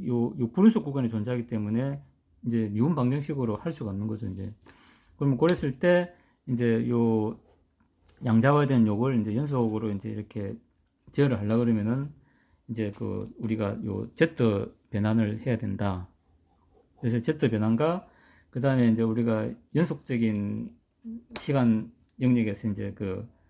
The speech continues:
주파수로 영역으로 넘어오는 이제 그 라플라스 변환 S와는 어떤 관계가 있는지 뭐 그런 걸 이제 우리가 알아야 이제 그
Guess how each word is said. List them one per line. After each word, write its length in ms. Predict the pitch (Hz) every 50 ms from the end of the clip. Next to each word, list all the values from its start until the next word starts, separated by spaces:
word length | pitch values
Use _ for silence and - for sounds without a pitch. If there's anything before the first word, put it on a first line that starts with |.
| _ _ _ _ _ _ _
주파수로 560 | - 120 - 143 143 - 147 131 123 117 - 131
영역으로 340 | 131 143 131 123 113 107
넘어오는 500 | 104 120 127 127 120 110 107 104 104 101
이제 320 | 95 101 101 101 101 104 104 -
그 260 | 113 101 101 104 107 104
라플라스 480 | 110 113 - - - 143 143 - 117
변환 320 | - 110 101 104 101 - -
S와는 640 | 151 147 - 139 120 113 113 117 117 117 117 117 120
어떤 220 | 117 - - 117 117
관계가 280 | 123 127 120 120 101
있는지 440 | 90 95 98 101 92 98 90 90 104 - - _ _ _ _ _ _ -
뭐 100 | 120 117
그런 520 | - 131 131 143 143 139 135 135 135 139 143 - - - - - - - - - _ - - - - - 233 170 -
걸 200 | - 113 110 104
이제 120 | 101 107
우리가 300 | 120 120 123 120 - -
알아야 560 | 180 185 170 147 143 156 175 180 180 180 - - _ _ _ _
이제 220 | 120 113 110 107 101
그 440 | - 110 98 95 98 95 - - -